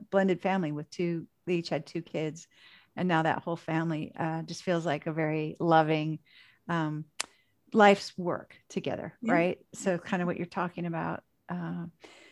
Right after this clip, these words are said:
Speaker 1: uh, so for me, uh, just, uh, sort of cultivating, it's really cultivating virtues, right? You're cultivating faith and
Speaker 2: Yeah,
Speaker 1: trust and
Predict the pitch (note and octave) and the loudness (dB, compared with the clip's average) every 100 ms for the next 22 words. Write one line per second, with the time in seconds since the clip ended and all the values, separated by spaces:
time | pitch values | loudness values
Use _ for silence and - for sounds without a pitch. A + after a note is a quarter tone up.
0 | _ _ _ - F3 E3+ E3 - C4+ A#3+ | _ _ _ -2 0 2 0 4 6 8
1 | A3 - - C4+ C#4+ C5 E4+ A#3+ - C3+ | 4 0 -4 2 4 4 4 4 2 -2
2 | G3 B3 - - C4+ A#3+ A3 G#3 - - | -2 -6 -6 -2 2 4 4 0 -6 0
3 | D#4 - D#4 D#4 D4+ C4 B3 B3 B3 C4 | 0 4 4 4 4 4 6 4 2 -2
4 | _ _ C#4 - C5 C#5 - A3+ G#3+ F#3 | _ _ -8 8 12 12 10 2 2 2
5 | F3 D#3 C#3+ D3 E3 - C#3+ G3 - - | 2 2 -4 -6 -6 -6 -6 -6 -12 -4
6 | F3+ F3 G3 - F3+ - - F#3+ F#3 F3+ | 2 4 4 0 -10 -12 -4 -4 0 0
7 | E3+ E3+ - D3+ F3+ G3 - E3+ F3+ - | 2 0 -4 -2 0 -2 -6 -12 -12 -10
8 | D#3 E3 F3 F3 - E3+ F3 | -2 0 0 -4 -8 -8 -8